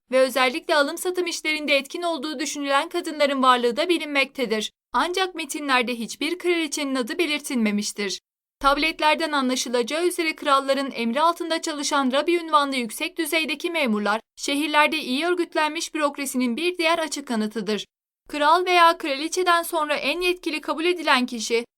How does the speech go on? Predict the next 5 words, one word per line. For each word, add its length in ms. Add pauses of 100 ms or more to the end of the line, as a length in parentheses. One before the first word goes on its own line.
(100)
Rabi 260
Simmiltim 760
denilen 440
veliaht 480
idi. 240